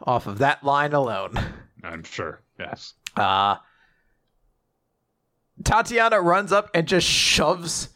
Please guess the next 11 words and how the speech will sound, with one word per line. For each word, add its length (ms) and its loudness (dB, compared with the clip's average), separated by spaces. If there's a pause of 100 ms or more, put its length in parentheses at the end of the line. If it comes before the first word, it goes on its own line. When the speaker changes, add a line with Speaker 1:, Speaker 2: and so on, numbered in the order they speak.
(440)
Speaker 1:
a 80 4
gigantic 840 -2
piece 260 0
of 80 -2
cake 300 0
into 220 2
his 160 2
mouth. 360 2
The, 160 0 (300)
like, 220 0
long, 640 0